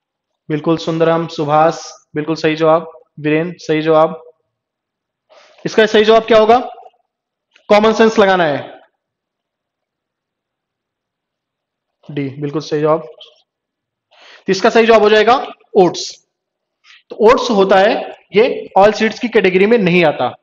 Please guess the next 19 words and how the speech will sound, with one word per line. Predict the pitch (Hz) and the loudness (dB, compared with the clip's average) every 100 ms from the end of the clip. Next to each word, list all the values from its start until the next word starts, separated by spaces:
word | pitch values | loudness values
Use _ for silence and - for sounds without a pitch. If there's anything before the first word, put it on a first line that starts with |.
| _ | _
क्योंकि | - 214 254 | 0 0 2
ये | 240 190 226 226 | 0 -2 -4 -2
wheat | 175 190 | 0 0
का | 208 | 0
बनता | 190 190 190 | 0 2 0
है। | 185 - - _ _ _ - | 0 -4 -16 _ _ _ -4
Wheat | 190 214 | -2 0
कौन | 208 208 | 0 2
सा | 214 | 2
oil | 196 | 2
seeds | 190 185 - | 2 0 0
है, | 185 - _ _ | -14 -16 _ _
इसलिए | 208 214 202 240 - - _ | -6 2 4 2 0 -10 _
Oats | 170 156 156 | -4 -2 -2
हो | |
जाएगा | 151 143 | -6 -4
सही | 147 | -8
जवाब। | 139 120 - _ _ _ _ - | -6 -8 -8 _ _ _ _ -2
Next, | 214 233 - | 0 0 -8